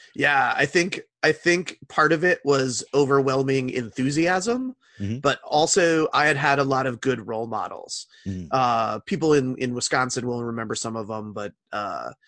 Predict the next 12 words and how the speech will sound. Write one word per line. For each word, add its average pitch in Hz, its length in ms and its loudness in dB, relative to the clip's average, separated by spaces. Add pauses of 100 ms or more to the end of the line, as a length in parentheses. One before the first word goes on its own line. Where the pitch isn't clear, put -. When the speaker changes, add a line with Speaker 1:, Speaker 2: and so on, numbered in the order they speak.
(240)
Speaker 1:
like, 117 160 -6
I 120 140 0
played 117 260 -4
with 117 380 -6
Keith - 320 -10
Polster, 127 500 -2
you 131 120 -2
might 127 280 -2
know, 127 800 0
Speaker 2:
Mm-hmm. - 100 -20
Speaker 1:
Kevin 113 260 -6
Malka, 113 760 -4